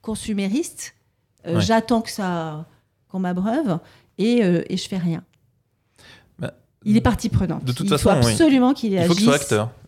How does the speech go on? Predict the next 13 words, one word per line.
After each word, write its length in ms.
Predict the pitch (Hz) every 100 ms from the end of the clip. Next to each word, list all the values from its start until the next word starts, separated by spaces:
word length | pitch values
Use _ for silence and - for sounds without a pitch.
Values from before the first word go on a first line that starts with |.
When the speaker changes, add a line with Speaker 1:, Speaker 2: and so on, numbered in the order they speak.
| -
Speaker 2:
Il 80 | 110
faut 120 | 117
qu'il 120 | 120
soit 120 | -
acteur 320 | 107 - 120 117
de, 280 | 101 101 98
de 100 | 95
sa 140 | 104
formation, 420 | 104 101 98 165
de 40 | 175
son 160 | 127
apprentissage. 680 | 107 - 101 - 143 165 - - - - -
Euh, 800 | 101 104 101 101 101 101 101 101